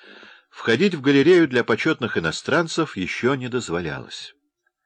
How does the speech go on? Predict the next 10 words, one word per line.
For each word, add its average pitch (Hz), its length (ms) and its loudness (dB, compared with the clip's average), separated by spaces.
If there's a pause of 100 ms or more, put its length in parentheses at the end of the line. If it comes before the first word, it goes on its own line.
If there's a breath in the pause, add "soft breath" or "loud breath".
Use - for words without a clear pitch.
(360 loud breath)
Однако 110 380 0
лакей 147 480 4
не 147 100 2
решился 135 600 2
затворить 85 520 -2 (260 loud breath)
дверь 85 440 2
перед 80 300 -4
носом 82 360 -6
такого 76 380 -6
гостя 104 480 -2